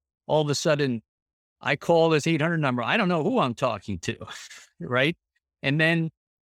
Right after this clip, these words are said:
my concern as a, a client would be, am I gonna get the attention that I deserve? Because you can go to a big law firm and there are a lot of 'em out there, and you think you're getting, uh, you know, I'll just use,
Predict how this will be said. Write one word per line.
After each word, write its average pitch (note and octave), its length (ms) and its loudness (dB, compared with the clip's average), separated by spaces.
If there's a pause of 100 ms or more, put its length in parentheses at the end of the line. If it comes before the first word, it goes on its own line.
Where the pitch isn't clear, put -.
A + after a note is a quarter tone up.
(140)
my D#3 220 0
concern E3 520 2
as D3 160 2
a, C3+ 260 0
a B2 40 -8
client F3 480 0
would C3+ 220 -2
be, C#3 360 2
am D3+ 160 0
I E3+ 120 2
gonna D#3+ 200 0
get D3 180 -2
the C#3+ 120 0
attention D3 520 0
that C3 140 -2
I B2+ 80 -2
deserve? B2+ 580 2 (160)
Because A#2+ 260 -2
you F3+ 120 0
can G#3+ 140 2
go G3 120 2
to E3+ 120 4
a B2 40 0
big D#3 240 0
law D#3 260 4
firm A#2 460 -4 (380)
and B2+ 180 2
there B2 180 6
are A#2 60 6
a A2+ 80 4
lot B2+ 340 0
of E3 120 -2
'em E3 100 -2
out E3 280 -2
there, A2+ 380 -2 (640)
and B2+ 420 2 (280)
you F#3+ 160 2
think F#3+ 240 0
you're E3 120 0
getting, D#3 480 0 (100)
uh, B2+ 360 0
you C3+ 100 -2
know, A#2+ 260 -2 (100)
I'll B2 180 -4
just C3 280 -4
use, C3 240 0